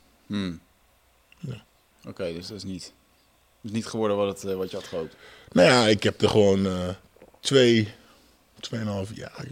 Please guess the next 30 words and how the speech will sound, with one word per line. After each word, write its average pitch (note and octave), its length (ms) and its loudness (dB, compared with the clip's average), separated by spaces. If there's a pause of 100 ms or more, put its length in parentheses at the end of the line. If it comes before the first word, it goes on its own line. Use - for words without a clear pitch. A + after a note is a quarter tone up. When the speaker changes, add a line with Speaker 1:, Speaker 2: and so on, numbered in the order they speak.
(140)
Speaker 2:
ik C3 160 -14
ga - 80 -4
er B2+ 80 2
nog G#2+ 120 2
steeds A2+ 220 -4
af G#2+ 140 -6
en - 60 -18
toe F#2 140 -6
heen, D#3 380 -2
eh, A2+ 100 -6 (300)
maar G#2 160 -10
ik - 100 -12
heb C3+ 120 -18
er - 60 -16
gewoon, A#2 280 -4
eh, G#2+ 140 -6
twee, A#2 480 -6
tweeënhalf A2 380 -4
jaar G#2 240 -6
ben G#2+ 100 -4
ik G#2 180 -6
er, G2+ 260 -6
eh, G2+ 140 -6 (300)
bezig G#2 440 -4
geweest, D#3 320 0
jongens C#3 220 0
opgebouwd. B2 480 -2
Die B2 100 -2
jong-, A#2+ 140 -12
ja, - 120 -6